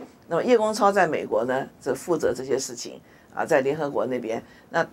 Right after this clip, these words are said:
但是呢，另一方面来讲，蒋介石呢，他们又有第二管道，从透过蒋经国跟克莱恩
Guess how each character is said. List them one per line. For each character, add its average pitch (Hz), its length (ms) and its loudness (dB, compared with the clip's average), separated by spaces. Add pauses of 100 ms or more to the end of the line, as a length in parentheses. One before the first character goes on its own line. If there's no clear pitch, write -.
但 214 180 4
是 190 100 -4
呢， 170 140 2
另 214 220 -2
一 214 60 -4
方 196 180 2
面 175 140 0
来 135 100 2
讲， 120 140 -2
蒋 120 200 -2
介 175 180 2
石 123 240 -4
呢， 135 120 -2
他 156 200 -2
们 170 140 -2
又 175 180 4
有 90 200 -2 (160)
第 208 160 -2
二 202 140 4
管 - 240 -2
道， - 220 4 (360)
从 160 280 -12
透 208 180 4
过 175 140 6
蒋 123 220 0
经 175 160 -2
国 151 200 4
跟 160 160 -6
克 185 200 -2
莱 147 160 4
恩 185 220 0